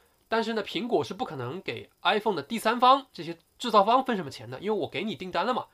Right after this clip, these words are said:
那你给我东西就行了。他不可能给这些，这些制造它的人太多钱，额外的给他分钱，也不可能给这个设计人员过高的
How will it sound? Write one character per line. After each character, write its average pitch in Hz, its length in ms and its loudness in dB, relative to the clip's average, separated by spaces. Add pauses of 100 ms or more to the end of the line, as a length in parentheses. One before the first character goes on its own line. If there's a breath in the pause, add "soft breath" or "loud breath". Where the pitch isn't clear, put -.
(200 soft breath)
那 180 80 -12
你 160 40 -10
给 175 140 0
我 180 80 2
东 233 120 0
西 220 80 -10
就 143 60 -4
行 113 180 -12
了。 113 80 -20 (460 soft breath)
他 247 100 -6
不 - 100 -6
可 - 80 -4
能 143 180 -4
给 107 160 -6
这 - 80 -10
些， 170 360 -8 (120)
这 175 120 -16
些 185 100 -10
制 285 220 -4
造 147 100 0
它 - 140 -2
的 127 80 -4
人 113 260 -8
太 - 140 -12
多 127 100 -4
钱， 120 240 -14 (360 soft breath)
额 131 140 -2
外 208 140 4
的 156 80 0
给 113 100 -6
他 120 80 -8
分 147 160 -10
钱， 120 200 -16 (640 soft breath)
也 156 120 -2
不 - 140 -4
可 214 140 -4
能 151 200 -2
给 110 460 -8
这 - 100 -16
个 165 80 -12
设 294 320 4
计 165 140 2
人 120 220 -2
员 117 220 -8
过 175 200 0
高 143 220 2
的 139 80 -18